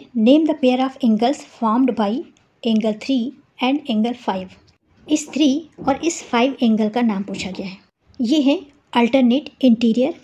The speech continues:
angles। सी क्वेश्चन है, name the corresponding angle of angle six। एंगल सिक्स का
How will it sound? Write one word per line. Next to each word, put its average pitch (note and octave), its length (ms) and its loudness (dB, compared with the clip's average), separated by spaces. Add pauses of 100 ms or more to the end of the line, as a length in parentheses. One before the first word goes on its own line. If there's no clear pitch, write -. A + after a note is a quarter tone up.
angles। G3+ 360 -4 (960)
सी E4 200 0
क्वेश्चन B3+ 340 0
है, C4+ 60 0 (180)
name D4+ 280 4
the E4 140 0
corresponding B3+ 560 -2 (100)
angle A#3 280 0 (100)
of A3 240 -6
angle A3+ 300 -2
six। - 280 -8 (1080)
एंगल C#4 280 6
सिक्स - 320 -6
का B3+ 180 -4